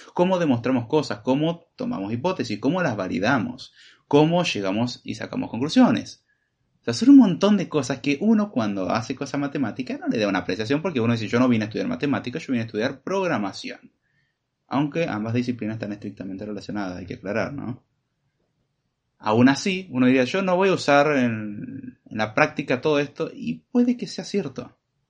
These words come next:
La matemática directamente no, pero todas las técnicas y la forma de pensar que uno tiene a la hora de enfrentarse a los problemas, sí. Es un efecto secundario.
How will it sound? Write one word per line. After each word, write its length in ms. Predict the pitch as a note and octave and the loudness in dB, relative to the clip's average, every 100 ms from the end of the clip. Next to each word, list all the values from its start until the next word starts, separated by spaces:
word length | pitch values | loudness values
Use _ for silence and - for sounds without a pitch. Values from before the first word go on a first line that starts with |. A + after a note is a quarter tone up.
| _ - | _ -2
La 140 | B2 | 2
matemática 560 | C#3+ D3 F#3 A#3+ B3 F#3+ | 4 2 4 4 2 0
directamente 640 | G3+ A#3+ F#3 G3 G#3 C#3+ | -2 -2 -2 -2 -2 0
no, 400 | A#2+ D#3+ A#2+ - _ _ _ | 2 4 2 -4 _ _ _
pero 240 | - A#2 B2+ | -4 -2 -2
todas 260 | - D#4 | 2 6
las 200 | C4 - | 6 4
técnicas 420 | - D#3+ C#3 B2 A2+ | -2 0 2 0 -2
y 60 | |
la 100 | G#2+ | -2
forma 340 | G#2 F3 F3+ D3+ | -2 -4 -2 -2
de 100 | A#2 | -2
pensar 420 | G#2 G2+ B2 A#2 | -4 -4 -4 -2
que 60 | A2+ | -4
uno 160 | G#2+ | -4
tiene 260 | A2+ A2+ G2+ | -2 -2 -2
a 80 | G2 | -4
la 120 | F#2+ | 0
hora 160 | A2+ | 2
de 60 | C#3+ | 2
enfrentarse 460 | A#2+ G#2+ A2 B2 A2 | 0 -2 -2 -2 -2
a 40 | |
los 100 | D#3+ | -4
problemas, 500 | - A2 G#2 A2 - _ _ | -4 -6 -4 -6 -8 _ _
sí. 540 | _ - - C#3 A2+ _ _ _ _ _ - | _ -14 -8 -8 -10 _ _ _ _ _ -10
Es 180 | B2+ | -6
un 80 | E3 | -6
efecto 320 | D#3+ F3+ - | -6 -6 -8
secundario. 760 | - - F3 F3 C3+ G2 - | -12 -10 -6 -2 0 -2 -4